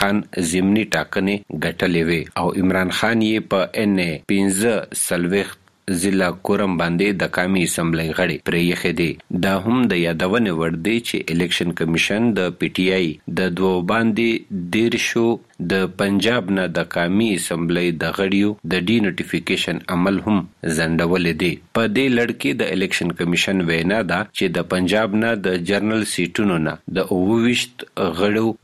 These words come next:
د ډي نوټیفیکیشن ځکه ځنډول شوی دی چې لاهور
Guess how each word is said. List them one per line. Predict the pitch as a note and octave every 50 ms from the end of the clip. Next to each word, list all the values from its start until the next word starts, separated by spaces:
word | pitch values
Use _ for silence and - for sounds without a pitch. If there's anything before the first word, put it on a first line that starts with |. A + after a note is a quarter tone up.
| E2+ E2 F2+
د | F2+ F2+ F2+ F2+
ډي | G#2 A#2+ B2+ A#2
نوټیفیکیشن | G2+ E2+ - - - - F2 E2+ - - F#2+ - - - F#2+ F#2 F#2+ - - - G#2 F2+ E2 F2+
ځکه | B2 B2 - A2+ F2 -
ځنډول | F2+ E2+ E2 E2 D#2+ E2 E2+ E2 - -
شوی | - A#2 G#2+ F#2 E2 D2+
دی | F#2+ G#2
چې | G#2+ - - - G#2 F#2 F2+ F2
لاهور | F2 F2 - - G#2 F2